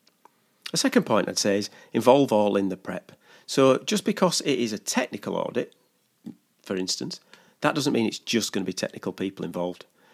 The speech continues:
And if it is, then you're missing a trick here because you've got all that experience and all those people around the place who knows exactly what to do. So why not involve them in the prep? And make them sure that they've got that first lines of how they know how to do something day in, day out. Share the standard.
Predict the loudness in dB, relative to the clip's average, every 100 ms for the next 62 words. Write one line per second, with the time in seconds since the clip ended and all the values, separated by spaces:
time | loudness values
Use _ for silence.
0 | _ 2 2 -2 -2 0 2 0 -4 -4
1 | -2 0 -2 -2 -2 -2 -4 -6 -8 -10
2 | -10 -10 -10 -8 -2 2 2 2 -2 -2
3 | 0 0 0 -4 -6 -2 0 0 -4 -8
4 | -6 -4 -2 -2 -4 -6 -6 -6 -4 -4
5 | -4 -6 -6 -6 -6 -6 -8 -8 -18 -20
6 | _ -4 -4 -6 -6 -6 -8 -14 -16 -2
7 | 0 2 2 2 0 2 0 0 -4 -4
8 | -8 -10 -12 -14 -20 _ _ _ _ _
9 | -10 -2 0 2 0 0 0 0 0 0
10 | 0 -2 -4 -6 -2 0 -2 -6 -6 -4
11 | -6 -8 -10 -12 -12 -12 -14 -20 -16 2
12 | 4 4 2 0 -2 -6 -2 0 0 -4
13 | -6 -6 -8 -8 -12 -6 -4 -4 -4 -4
14 | -4 -6 -4 2 4 4 2 -2 -4 -10